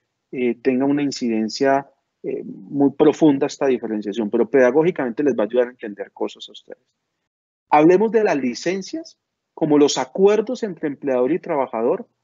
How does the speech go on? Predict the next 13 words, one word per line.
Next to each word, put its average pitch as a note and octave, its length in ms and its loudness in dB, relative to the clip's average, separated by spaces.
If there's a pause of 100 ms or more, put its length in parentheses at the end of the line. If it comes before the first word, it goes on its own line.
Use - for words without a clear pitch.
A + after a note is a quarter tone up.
(140)
para C3+ 240 4
la A#2+ 100 6
no C3 200 -2
prestación A#2 520 -10
del G#2+ 140 -6
servicio. - 520 -12 (720)
Y C3+ 120 2
otra E3+ 240 2
cosa A3 220 2
distinta F3 460 -4
es F#3 60 4
la F#3 120 4
suspensión, D#3+ 800 -4